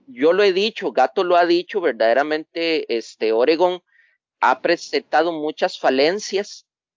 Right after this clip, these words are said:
en su ofensiva, a pesar de que Travis Dye lo salva en la zona roja, pero han tenido ciertos problemas. Recordemos que Oregon casi pierde el partido, Gato, contra Fresno State.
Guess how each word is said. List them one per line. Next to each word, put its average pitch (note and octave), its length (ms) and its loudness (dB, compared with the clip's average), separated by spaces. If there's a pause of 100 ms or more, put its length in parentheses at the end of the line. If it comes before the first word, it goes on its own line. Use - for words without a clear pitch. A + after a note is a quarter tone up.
(300)
en A2 460 -2
su - 160 -8
ofensiva, B2+ 800 0
a - 80 -2
pesar A2+ 320 -4
de C3 80 -4
que D#3+ 100 -8
Travis D#3+ 420 -2
Dye E3+ 280 2
lo C3+ 120 -6
salva D#3 380 -2
en E3 80 -6
la C3 80 -2
zona D3+ 280 -4
roja, F3+ 360 -2 (300)
pero B2+ 120 -2
han A#2+ 100 -6
tenido D#3+ 340 -4
ciertos E3 400 -6
problemas. C#3+ 420 -2
Recordemos A#2 540 -4
que D#3+ 100 -4
Oregon D#3+ 320 0
casi D3 380 -2
pierde D#3 540 0
el E3 80 -2
partido, D#3 500 -4
Gato, D#3 280 -2
contra G2+ 380 -6
Fresno A#2+ 380 -4
State. C#3+ 400 -4